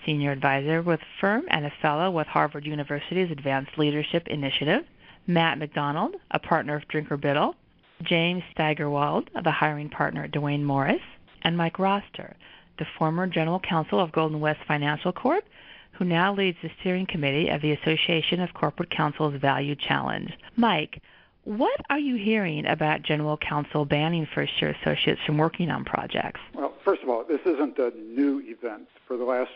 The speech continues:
Speaker 2: five, even ten years, I think general counsel have been concerned, but the economic meltdown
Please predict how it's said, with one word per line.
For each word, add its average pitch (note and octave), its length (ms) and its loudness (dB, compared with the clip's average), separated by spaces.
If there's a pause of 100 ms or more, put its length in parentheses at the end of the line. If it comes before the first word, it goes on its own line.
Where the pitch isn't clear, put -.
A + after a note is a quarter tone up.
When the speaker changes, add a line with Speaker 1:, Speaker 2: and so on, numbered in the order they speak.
(120)
Speaker 2:
five, C3 340 2
even A#2+ 240 -10
ten C#3 260 -2
years, A#2 380 0 (260)
I - 100 -10
think B2+ 260 -4
general A#2 240 0
counsel A#2 400 -2
have - 80 -14
been A#2 160 -2
concerned, A#2+ 680 -2
but - 240 -2
the A2+ 380 -4
economic B2+ 460 -2
meltdown A#2+ 540 -2